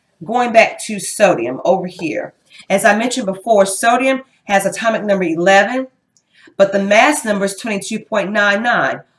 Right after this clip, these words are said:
Always remember to round off your atomic mass numbers. Now, one thing you wanna keep in mind is that the isotopes of various elements occur naturally in nature, but that doesn't necessarily mean that every element on the periodic table has an isotope.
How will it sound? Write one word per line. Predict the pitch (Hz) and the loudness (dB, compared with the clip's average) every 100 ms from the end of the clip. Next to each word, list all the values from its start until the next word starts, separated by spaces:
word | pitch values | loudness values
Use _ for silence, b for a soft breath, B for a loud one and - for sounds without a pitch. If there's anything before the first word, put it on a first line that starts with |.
| b _ | b _
Always | 214 254 277 269 269 | 4 6 4 0 -4
remember | 233 226 214 | -4 -4 -6
to | 220 196 | -6 -6
round | 185 208 214 208 | -2 0 0 0
off | 196 196 190 | 4 2 2
your | 185 | -2
atomic | 180 - 202 175 | -4 -4 -6 -4
mass | 180 180 170 170 160 | -2 0 0 0 -4
numbers. | 131 - - - _ _ b b b | -8 -8 -14 -16 _ _ b b b
Now, | 190 180 | 2 2
one | 214 262 | 2 2
thing | 285 277 | 0 -2
you | 262 | 0
wanna | 247 - | -2 -4
keep | 233 220 | -8 -6
in | 190 | -4
mind | 190 226 214 | -2 0 0
is | 185 | -2
that | 196 170 | -4 -4
the | 180 170 175 B B - | 2 4 4 B B 0
isotopes | 190 320 277 - 233 196 - - | 4 4 0 -2 4 4 4 -2
of | 180 | 0
various | 180 220 240 226 - | 0 -2 -4 -6 -2
elements | 226 233 196 175 | -2 0 -4 -6
occur | 185 - 202 185 180 - | -10 -4 -2 0 -2 -8
naturally | 170 208 233 240 220 202 160 | -2 2 2 0 -6 -6 -4
in | 170 | -2
nature, | 202 254 - 180 180 b b b | -2 -2 -2 -2 -4 b b b
but | 160 247 | -6 0
that | 294 | 2
doesn't | 294 269 240 | 2 -2 -6
necessarily | 220 - 220 214 | -6 -4 -4 -4
mean | 226 | -6
that | 185 - - | -6 -8 -4
every | 202 220 240 - | -4 -4 -8 -6
element | 214 214 185 | -4 -4 -4
on | 185 | -4
the | |
periodic | 190 202 190 165 | -6 -6 -4 -4
table | - 220 180 170 b b | -6 -6 -4 -4 b b
has | - 254 247 202 | -12 -4 -4 -4
an | 180 | -4
isotope. | 196 208 160 - 156 - | -4 -6 -8 -8 -8 -8